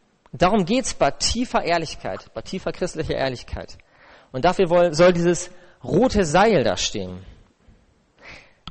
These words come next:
Wenn ich zu anderen ehrlich bin,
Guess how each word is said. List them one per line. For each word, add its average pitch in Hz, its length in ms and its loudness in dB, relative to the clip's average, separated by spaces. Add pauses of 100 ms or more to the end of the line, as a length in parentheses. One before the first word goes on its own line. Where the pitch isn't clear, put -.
(380)
Wenn 156 160 2
ich 240 180 -4
zu - 200 2
anderen 226 400 0
ehrlich 185 460 0
bin, 98 340 -8